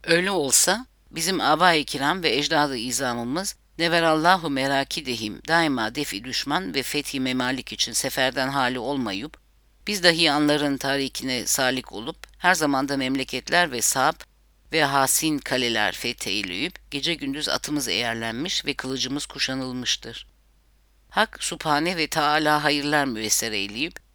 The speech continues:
meşiyet ve iradeti neye mütalik olmuş ise vücuda gele.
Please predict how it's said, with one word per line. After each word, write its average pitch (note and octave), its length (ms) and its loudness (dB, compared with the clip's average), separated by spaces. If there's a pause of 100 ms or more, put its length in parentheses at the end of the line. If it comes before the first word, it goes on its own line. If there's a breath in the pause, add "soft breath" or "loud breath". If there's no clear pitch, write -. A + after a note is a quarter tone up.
(180)
meşiyet E3 500 4
ve C3 80 0
iradeti B2+ 720 -2
neye D#3 180 2
mütalik A2 580 -4
olmuş G#2+ 340 -8
ise D#3+ 300 -4
vücuda C3 420 -6
gele. A#2+ 420 -6